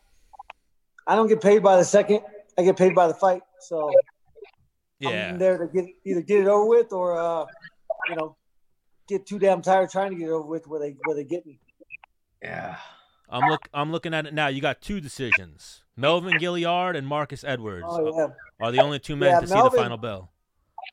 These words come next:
Speaker 1: That was lucky for Mel-, Melvin missed weight. It was supposed to be a five-round fight. He had to take, uh, a wheelchair out of the fight. He would have never answered the bell in the fourth. Um, so I don't count that one.
Speaker 2: Okay.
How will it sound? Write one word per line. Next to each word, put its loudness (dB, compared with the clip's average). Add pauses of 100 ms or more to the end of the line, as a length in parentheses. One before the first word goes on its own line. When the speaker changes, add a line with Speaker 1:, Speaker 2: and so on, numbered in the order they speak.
(1500)
Speaker 1:
That -2
was -6
lucky -6
for -10
Mel-, -8
Melvin 2
missed 0
weight. 6
It 2
was -2
supposed -2
to -16
be -12
a -14
five-round 2
fight. 2 (460)
He 2
had 6
to 2
take, -6 (220)
uh, 2 (720)
a -4
wheelchair 2
out 0
of -12
the -14
fight. -2 (380)
He -2
would 4
have -8
never 2
answered -14
the -12
bell 2
in -2
the -8
fourth. -4 (720)
Um, -8
so 4
I 8
don't 2
count -2
that 2
one. -12 (720)
Speaker 2:
Okay. -12